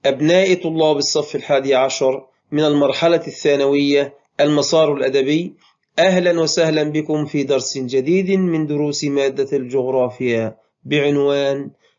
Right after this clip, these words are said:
الأنشطة الاقتصادية في قارة أوروبا، الجزء الثالث. أهداف الدرس. عزيزي الطالب، في نهاية الدرس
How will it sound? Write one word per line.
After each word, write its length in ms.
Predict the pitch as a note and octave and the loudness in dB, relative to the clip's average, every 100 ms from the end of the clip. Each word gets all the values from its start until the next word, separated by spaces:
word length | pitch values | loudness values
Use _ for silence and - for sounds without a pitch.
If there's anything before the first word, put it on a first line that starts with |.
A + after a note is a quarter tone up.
| _ - | _ -2
الأنشطة 760 | C#3+ - D3+ D3 F#3+ F#3+ F#3 | -2 0 -2 -2 -2 -2 -4
الاقتصادية 1000 | D3+ - - - D#3 C#3+ C#3+ C#3+ C#3 C#3 | -6 -8 -8 -6 -2 -2 -2 -2 -2 -4
في 180 | B2+ C#3+ | -6 -4
قارة 460 | C#3+ C#3+ C3+ C3+ B2+ | -4 -2 -2 -2 -4
أوروبا، 680 | C3 C#3+ C3+ B2+ C3 C3 C3 - _ _ _ - | -6 -4 -4 -2 -2 -2 -2 -12 _ _ _ 0
الجزء 640 | D3+ C#3 B2 D3 D#3+ E3+ | 0 0 -2 -4 -2 -2
الثالث. 640 | D#3+ - F3 D3+ A#2+ A#2 - - _ _ _ _ _ _ _ _ _ _ _ _ _ _ - - - - - - - - D#3+ | -4 0 0 0 -2 -8 -16 -20 _ _ _ _ _ _ _ _ _ _ _ _ _ _ -20 -20 -20 -20 -20 -20 -20 0 6
أهداف 540 | C3 B2+ D3 D#3 D#3 | 10 12 12 10 6
الدرس. 680 | C#3+ D3 C3+ - - - _ _ _ _ - | 4 6 4 2 -4 -8 _ _ _ _ -2
عزيزي 360 | D#3+ F3+ D#3 | 0 0 0
الطالب، 520 | C#3+ - C3+ C3+ E3 - _ _ _ | -2 0 2 2 -2 -8 _ _ _
في 220 | - D#3 | -2 0
نهاية 440 | D#3 D3 D#3 G3+ G3+ | 2 2 4 2 0
الدرس 580 | D3+ D3+ D3 - - | -2 0 0 -2 -6